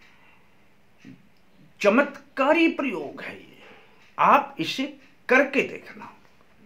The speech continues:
अब यह ना पूछना कि कितने दिन तक करें, जब तक आप अपनी सुरक्षा चाहते हैं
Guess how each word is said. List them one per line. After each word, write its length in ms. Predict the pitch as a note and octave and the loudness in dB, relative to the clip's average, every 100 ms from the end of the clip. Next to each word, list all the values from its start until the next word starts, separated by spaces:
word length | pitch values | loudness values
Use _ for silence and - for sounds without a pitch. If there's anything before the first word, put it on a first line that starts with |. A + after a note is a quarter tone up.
| - - - | -20 -14 2
अब 120 | F#3+ G#3 | 2 2
यह 500 | D#3+ F#3 F3 A3+ C4 | 2 2 2 2 2
ना 280 | G#3+ A3 C4+ | 6 6 6
पूछना 460 | - E3 - F#3+ F#3+ C3+ G3 - - - - - - _ _ _ _ _ _ - | 2 -10 -6 0 4 4 2 -6 -20 -20 -20 -20 -20 _ _ _ _ _ _ -16
कि 60 | E3+ - | -16 -4
कितने 360 | B3 B3 D#4 D#4 | -2 6 8 8
दिन 220 | F3 B2+ - | 6 0 -2
तक 220 | G2 - | -8 -10
करें, 320 | - - - - - - - | -18 -18 -20 -20 -20 -4 4
जब 240 | B3 B3 | 4 6
तक 180 | D#4+ D4+ | 4 6
आप 220 | F#3+ G3 A3 | 8 8 6
अपनी 280 | - B3+ C4 | 2 2 2
सुरक्षा 600 | - - - - C#4+ C#4+ | 2 0 0 4 6 6
चाहते 540 | - F3 G3 - C#4 | 4 0 0 -2 0
हैं 200 | G3+ A#2+ | 0 -4